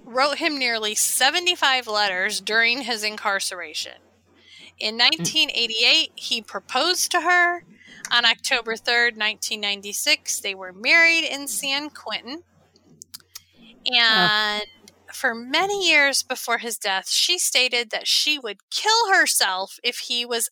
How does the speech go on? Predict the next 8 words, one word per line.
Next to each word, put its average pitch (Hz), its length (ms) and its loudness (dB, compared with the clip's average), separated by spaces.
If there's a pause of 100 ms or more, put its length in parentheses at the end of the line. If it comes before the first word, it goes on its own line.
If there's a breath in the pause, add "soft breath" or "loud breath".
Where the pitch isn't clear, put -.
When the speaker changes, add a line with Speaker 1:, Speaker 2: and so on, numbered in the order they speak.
Speaker 1:
executed. - 760 -4 (1500)
However, 269 680 2 (1080)
somehow 254 840 0 (120)
she - 260 -2
came 247 280 -4
to 285 80 0
her 294 140 2
senses 190 520 -4